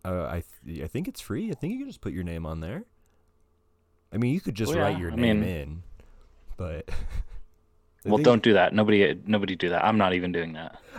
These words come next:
Speaker 1: I don't know what, do, do you get, like, <laughs> contacted if you write your name in? Like, do you start getting mailed stuff
Speaker 2: I have
Speaker 1: or
Speaker 2: no
Speaker 1: something?
Speaker 2: idea. That's gotta suck. I, I
Speaker 1: Uh, wait, what do
Speaker 2: Well,
Speaker 1: we
Speaker 2: then
Speaker 1: have?
Speaker 2: whoever's named Bart Simpson or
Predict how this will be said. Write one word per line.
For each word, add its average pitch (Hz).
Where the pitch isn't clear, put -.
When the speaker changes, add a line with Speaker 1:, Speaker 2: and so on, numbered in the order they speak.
Speaker 1:
I 131
don't 147
know 135
what, 107
do, 110
do 101
you 113
get, 110
like, 92
<laughs> -
contacted 120
if 135
you 120
write 113
your 123
name 123
in? 127
Like, 95
do 101
you 101
start 98
getting 92
mailed 90
stuff 113
Speaker 2:
I -
have 147
Speaker 1:
or -
Speaker 2:
no 82
Speaker 1:
something? 90
Speaker 2:
idea. 90
That's 101
gotta 117
suck. 90
I, 95
I -
Speaker 1:
Uh, 92
wait, 107
what 117
do 123
Speaker 2:
Well, 120
Speaker 1:
we 104
Speaker 2:
then 107
Speaker 1:
have? 107
Speaker 2:
whoever's 110
named 101
Bart 98
Simpson 95
or 87